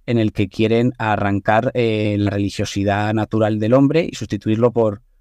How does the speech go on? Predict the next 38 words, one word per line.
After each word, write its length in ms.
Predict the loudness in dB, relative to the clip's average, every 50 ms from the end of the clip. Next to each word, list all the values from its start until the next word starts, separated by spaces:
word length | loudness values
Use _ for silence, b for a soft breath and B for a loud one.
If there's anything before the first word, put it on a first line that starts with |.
| _ _ _
por 120 | 0 2
las 100 | 2 2
religiones 420 | 2 0 0 0 2 2 2 2
seculares, 440 | 2 0 -2 0 2 2 2 2 2
¿no? 140 | 0 -2 -2
Que 100 | -2 0
hablaba, 420 | 0 2 2 2 2 0 -2 -4 -10 _ _
religiones 400 | -6 -6 -4 0 2 2 2 2
políticas, 560 | 2 2 2 2 2 2 0 -4 -2 -4 -6
que 80 | -4 -4
decía 260 | -6 -2 2 2 4
Eric 160 | 4 4 2 4
Voegelin. 440 | 4 4 6 4 2 -2 -6 -10 -14 _ _ _ _ _ _ _
Entonces, 360 | _ 0 0 0 0 0 -4 _
eh, 380 | -6 -2 -2 -2 -2 -2 -4 -6 -8
si 180 | -6 -2 0
no 80 | 0 0
actuamos 460 | 0 0 2 4 4 4 2 2 2
ahora, 320 | 4 4 4 2 0 -4 _ _
¿cuándo 320 | 0 2 2 2 2 2
vamos 260 | 0 0 -2 -2 -4 -6
a 40 |
actuar? 380 | -8 -6 -6 -4 -4 -4 -4 -6 -14 _ _ _ _ _ _ _ _
Entonces, 340 | _ -10 -6 -2 -2 -2 -2
claro, 340 | 0 0 2 2 0 -2 -4 -8
eh, 240 | -8 -8 -6 -8 -8 -10 _
en, 180 | -4 -4 -4 -4 _
por 120 | 0 0
eso 120 | 2 2
es, 80 | 0 -4
esa 140 | -4 -4 -4
es 80 | -2 0
en 200 | 2 2 2 2
la, 100 | 2 0
el, 340 | 0 0 -2 0 0 -2 -2 -4 -2
la 160 | -2 -2 -2 -2
razón 280 | -2 -4 -2 -2 -2
fundamental 720 | -2 0 2 2 2 2 2 0 0 0 0 0 0 -2